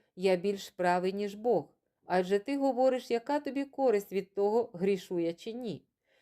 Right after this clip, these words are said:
Я кількома словами відповім тобі і заодно твоїм приятелям. Подивися на небо і поміркуй, зверни увагу на хмари, як вони високо над тобою.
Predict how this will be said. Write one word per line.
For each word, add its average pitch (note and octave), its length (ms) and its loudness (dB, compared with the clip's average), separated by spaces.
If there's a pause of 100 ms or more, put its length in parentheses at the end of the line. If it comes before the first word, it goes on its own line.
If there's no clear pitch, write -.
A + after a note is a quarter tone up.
Я G#3 240 4
кількома G#3+ 540 0
словами G3+ 600 0
відповім F#3 640 -6
тобі F#3 360 -6
і F3 220 -2
заодно E3+ 440 0
твоїм G3+ 340 -2
приятелям. C#3+ 680 -2 (360)
Подивися A#3+ 520 0
на F#3+ 180 -2
небо F#3+ 380 0
і F3+ 100 -2
поміркуй, F#3 760 -2 (240)
зверни G3+ 460 2
увагу G3 480 0
на F#3+ 140 -4
хмари, F#3+ 540 -2 (240)
як F3+ 360 0
вони G3 220 -2
високо F3+ 460 -2
над F#3+ 240 -8
тобою. G#3+ 500 -2